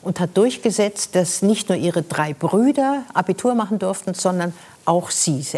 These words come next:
war da sehr, sehr, ähm, also, äh, aufsässig, ja? Immer so ein bisschen revolutionär. Und, äh, sie hat dann Abitur gemacht und ist nach München gegangen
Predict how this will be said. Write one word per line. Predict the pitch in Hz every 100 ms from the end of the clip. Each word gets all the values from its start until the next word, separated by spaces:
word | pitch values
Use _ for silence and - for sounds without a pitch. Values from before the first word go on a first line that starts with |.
| 156 147
war | 151
da | 160 151
sehr, | 175 196 170
sehr, | 170 165 156 - - - - -
ähm, | - 165 165 165 165 123 113 - -
also, | 147 160 170 151 -
äh, | - - 127 - -
aufsässig, | 214 - - - - - -
ja? | - 196 233 - -
Immer | 185 202
so | 196
ein | 185 160
bisschen | 190 - 180 170 170
revolutionär. | 165 165 165 165 175 175 175 160 160 185 214 214 - - - - - -
Und, | 202 196 190 - -
äh, | 185 180
sie | 170 - - 190
hat | 165 180 -
dann | 160 156
Abitur | 147 135 220
gemacht | 277 247 214 -
und | -
ist | 147 -
nach | 139
München | 190 214 202
gegangen | 185 180 170 175